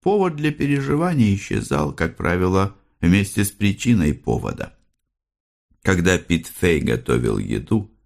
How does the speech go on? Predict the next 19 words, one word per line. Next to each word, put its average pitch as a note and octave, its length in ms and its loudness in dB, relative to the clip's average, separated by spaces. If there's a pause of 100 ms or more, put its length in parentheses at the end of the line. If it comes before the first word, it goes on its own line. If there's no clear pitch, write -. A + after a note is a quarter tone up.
(560)
вскоре E3 460 0
кто-то - 380 -2
где-то A2 400 0
умирал D#2+ 600 -2
дурной D#2 480 0
смертью. - 680 -6 (1300)
Выборочная D#3+ 800 0
проверка. - 760 -4 (680)
Эфра D#2+ 360 0
опустила C2+ 560 -2
взгляд C2+ 460 -4
на C2+ 100 -4
планшет. - 640 -8 (760)
Ей A2 240 4
не A#2+ 160 4
требовалось C#2 600 -2
зачитывать C2 680 -2
текст B1+ 340 -4
рапорта, A1+ 640 -8